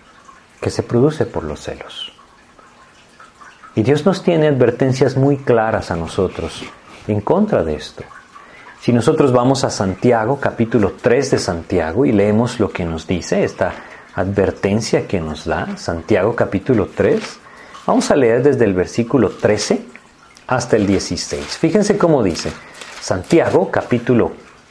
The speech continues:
tres, desde el versículo trece hasta el dieciséis. Fíjense lo que dice.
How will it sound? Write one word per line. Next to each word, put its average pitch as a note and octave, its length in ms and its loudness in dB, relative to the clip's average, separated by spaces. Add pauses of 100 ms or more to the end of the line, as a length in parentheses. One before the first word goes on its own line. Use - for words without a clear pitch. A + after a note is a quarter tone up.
(140)
tres, D3 500 0 (320)
desde F#2+ 220 0
el F2 60 0
versículo G#2+ 540 0
trece B2 360 2
hasta C3+ 220 0
el F#2 80 0
dieciséis. D#2 840 -8 (1500)
Fíjense E3 380 2
lo F#3 100 4
que G3+ 80 2
dice. G#3+ 300 2